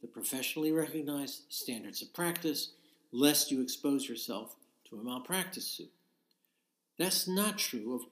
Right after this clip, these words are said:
all professions. For example, most professional journalists recognize certain standards in reporting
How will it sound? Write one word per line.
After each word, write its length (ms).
all 400
professions. 760
For 100
example, 440
most 460
professional 580
journalists 640
recognize 500
certain 320
standards 580
in 120
reporting 540